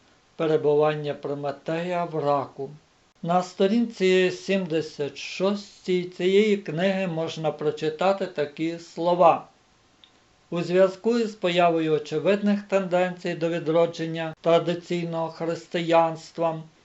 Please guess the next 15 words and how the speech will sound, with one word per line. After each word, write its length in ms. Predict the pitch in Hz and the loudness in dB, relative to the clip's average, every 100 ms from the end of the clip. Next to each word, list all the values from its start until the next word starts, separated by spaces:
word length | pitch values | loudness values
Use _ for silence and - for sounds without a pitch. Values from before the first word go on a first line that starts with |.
| _ - | _ -6
в 60 | |
його 240 | 160 151 180 | -2 0 0
національних 1000 | 180 175 - 185 190 180 175 165 165 - | 0 -4 4 6 6 4 2 0 -8 -4
варіантах, 800 | 175 170 170 170 - 165 160 - _ _ _ _ | 0 4 4 4 0 -4 -4 -8 _ _ _ _
розпочнеться 1000 | 180 196 - 202 196 202 214 220 - 190 | 2 2 2 0 0 2 4 2 2 4
найбільш 480 | 180 175 151 170 135 | 4 0 -2 -4 -4
жорстоке 760 | 139 147 - - 208 214 202 | -4 -4 -6 2 2 4 2
в 20 | |
історії 600 | 196 190 - 196 190 185 | 2 -2 2 6 6 6
переслідування 1080 | 180 175 147 143 - 151 180 185 185 180 175 170 | 4 0 0 -2 -4 -2 0 0 0 -2 -6 -6
церкви 540 | - 165 160 156 160 | 2 2 2 -2 -4
з 120 | 127 | -4
боку 480 | 120 156 175 175 170 | 0 2 2 -2 -10
світової 760 | 170 - 147 147 147 156 156 156 | -10 -6 -4 -2 0 0 0 -2
влади. 480 | 156 170 165 - | 4 6 6 2